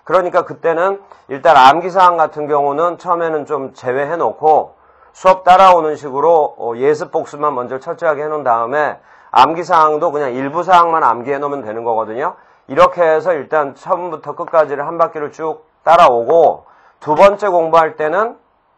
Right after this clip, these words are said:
이제 아무래도 알고 있는 게 있을 테니까 그때는 이제 암기사항을 좀 집중적으로 공부를 하면 되는 거예요.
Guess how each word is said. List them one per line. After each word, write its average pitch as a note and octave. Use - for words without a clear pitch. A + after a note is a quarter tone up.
이제 D3
아무래도 E3
알고 D#3+
있는 F#3+
게 E3
있을 C3+
테니까 C3
그때는 G3+
이제 D3
암기사항을 E3
좀 D#3
집중적으로 D#3
공부를 B2+
하면 C3
되는 G#2
거예요. E2+